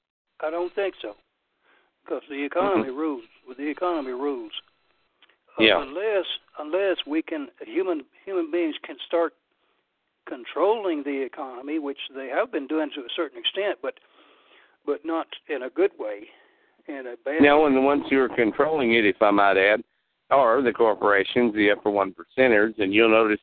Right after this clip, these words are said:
Speaker 2: the same group of people, and I would say it numbers a few thousand, uh, dominate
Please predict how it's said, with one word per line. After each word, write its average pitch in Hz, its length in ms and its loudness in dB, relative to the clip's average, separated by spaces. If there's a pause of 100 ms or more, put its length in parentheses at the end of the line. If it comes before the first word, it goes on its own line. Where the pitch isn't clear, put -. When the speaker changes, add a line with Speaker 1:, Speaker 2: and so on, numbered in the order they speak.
Speaker 2:
the 90 100 -12 (160)
same 123 720 2 (540)
group 117 360 2
of 92 160 -4
people, 90 460 -2 (500)
and 101 160 4
I 104 80 8
would 113 300 2 (960)
say 127 180 6
it - 80 0
numbers 110 400 2
a 92 80 -8
few 104 220 -2
thousand, 95 480 2 (540)
uh, 98 400 6 (420)
dominate 117 560 2